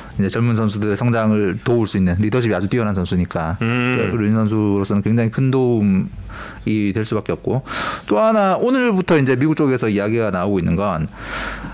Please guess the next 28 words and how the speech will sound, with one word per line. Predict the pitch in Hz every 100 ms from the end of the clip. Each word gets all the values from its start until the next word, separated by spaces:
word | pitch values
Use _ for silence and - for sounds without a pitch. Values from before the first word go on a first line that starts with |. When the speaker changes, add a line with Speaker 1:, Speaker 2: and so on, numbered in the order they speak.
| - -
Speaker 1:
이 | 123
토론토 | - 269 240 214
구단이 | 202 196 185 180 196
올 | 196 160
시즌 | 262 233 233
홈 | 214 254
경기를 | 226 208 185 180 170 202 233 220 - - - - - - - - - - -
토론토 | 214 214 196 185 180 170 165 156 151
구단의 | 143 143 156
스프링 | 160 277 269
캠프, | 254 233 220 170 127 85 - - - - -
캠프가 | - 196 185 156 135
있는 | 104 104 147 170 170
플로리다 | - 190 202 185 170 143
더니든에서 | - 120 196 220 214 190 175 165
할 | 170 165
가능성이 | 110 117 117 120
현재로서 | 123 127 120 117 110 104
매우 | 113 107
높다는 | - 78 78 -
Speaker 2:
음. | 107 98 95 90 87 85 80 110 101
Speaker 1:
기사가 | 104 101 98
오늘부터 | 113 117 107 107 - - - 131 131 127
미국 | 127 113
매체들에서 | 104 98 92 85
나오고 | 80 80
있습니다. | 78 - 80 76 -
이건 | 110 107 104